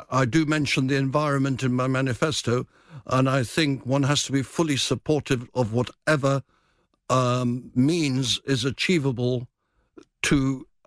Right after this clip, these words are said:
allow for a reduction in climate change. But I think apart from doing anything in Gibraltar, because whatever Gibraltar does is a tiny amount in world terms, what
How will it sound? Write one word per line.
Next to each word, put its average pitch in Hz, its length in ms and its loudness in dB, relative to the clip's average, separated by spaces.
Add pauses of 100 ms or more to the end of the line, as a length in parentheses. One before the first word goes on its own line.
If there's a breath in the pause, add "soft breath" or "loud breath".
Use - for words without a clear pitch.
(120)
allow 135 680 0
for 127 500 -2 (1080)
a 139 120 4
reduction 131 640 0
in 127 120 0
climate 127 460 0
change. 101 680 -2 (560 loud breath)
But 160 120 2
I 165 80 4
think 220 280 -2
apart 202 360 0
from 214 180 -2
doing 196 220 0
anything 175 300 0
in 156 100 0
Gibraltar, 147 440 -2
because 139 320 -2
whatever 190 280 0
Gibraltar 165 400 0
does 139 580 -2
is 156 300 0 (100)
a 151 160 2 (140)
tiny 156 880 0 (280)
amount 135 580 -2
in 139 340 0
world 135 420 -2
terms, 120 600 -2 (540 loud breath)
what 180 260 2